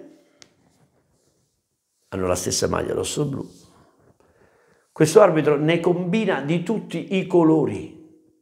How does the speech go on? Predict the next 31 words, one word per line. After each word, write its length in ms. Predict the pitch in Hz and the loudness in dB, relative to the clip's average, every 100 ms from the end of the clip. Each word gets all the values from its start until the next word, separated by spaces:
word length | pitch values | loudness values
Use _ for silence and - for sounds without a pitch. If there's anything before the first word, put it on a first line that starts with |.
| _ | _
di 300 | - 135 165 | -6 -2 0
tutti 640 | 220 196 - 160 139 185 | 0 -2 -2 -6 -2 0
i 80 | 175 | 2
colori. 840 | - 160 180 170 147 143 - - - - _ _ _ _ _ _ _ _ | 4 6 6 4 4 0 -2 -10 -20 -20 _ _ _ _ _ _ _ _
Dal 460 | - 127 170 170 - | -4 4 4 2 -2
primo 280 | 247 214 | 0 4
minuto 300 | 190 208 208 | 4 2 2
del 140 | 185 180 | 2 0
secondo 600 | - 180 175 196 180 170 | 0 0 2 2 2 4
tempo, 960 | 175 151 120 - 120 101 - - _ _ _ _ _ _ | 6 4 2 -2 -2 -2 -8 -20 _ _ _ _ _ _
per 320 | 147 156 - | 0 0 -2
circa 320 | - 233 - | -4 0 4
venti 320 | 185 180 170 | 6 6 4
minuti, 320 | 175 208 226 185 | 2 2 2 4
non 160 | 202 | 2
fischia 380 | 185 196 - 196 | 2 -2 0 2
un 80 | 180 | 2
calcio 320 | 233 220 202 | 4 4 4
di 100 | 180 | 2
punizione 460 | 165 180 180 202 190 | 2 0 2 4 6
alla 100 | 170 | 6
Juventus, 760 | 185 214 214 175 180 - - | 6 4 2 -2 -8 -8 -12
ci 100 | - | -8
so-, 320 | 160 - 180 147 | -4 0 0 2
c'è 180 | 190 | 2
la 120 | 160 147 | 4 4
partita 360 | 151 165 147 | 2 2 0
registrata, 880 | 143 139 156 - 196 196 180 175 - | 0 0 -6 0 4 4 4 -2 2
andatevela 600 | 160 160 165 147 156 143 | 2 6 4 6 4 4
a 60 | 127 | 2
vedere. 580 | 110 87 67 - - | -2 -6 -8 -12 -18